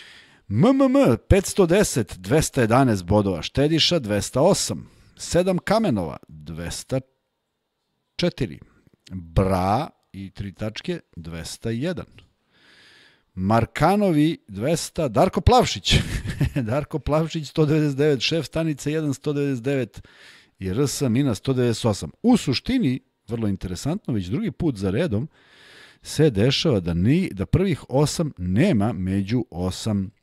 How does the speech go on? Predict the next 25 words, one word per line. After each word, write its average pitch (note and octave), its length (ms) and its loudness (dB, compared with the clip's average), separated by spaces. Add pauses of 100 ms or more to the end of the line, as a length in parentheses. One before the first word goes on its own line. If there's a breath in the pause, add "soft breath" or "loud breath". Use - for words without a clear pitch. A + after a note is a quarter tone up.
(580 loud breath)
u A#2 320 2 (140)
ukupnom G2 540 -4
plasmanu. E2+ 720 -4
A E3 160 0
ukupni B2 380 -2
plasman A#2+ 460 -4
čine G2 300 -4 (100)
Coach G#2 320 0
nula F#2 240 -4
dva, C3 280 -6
Mićko G#2+ 580 -4
ili F#2 160 -8
Micko F#2 440 -8
osamdeset E2 500 -8
devet, D3 240 -6
Haubice, D#3+ 580 -2
Vasport C#3+ 540 -4
R C#3+ 80 -2
S, - 220 -4 (640 soft breath)
K D3+ 120 -2
K E3+ 180 -2
Hesojam, C#3 680 0 (140)
Pick E3+ 160 -4
and F3+ 100 0
Roll, C#3 220 4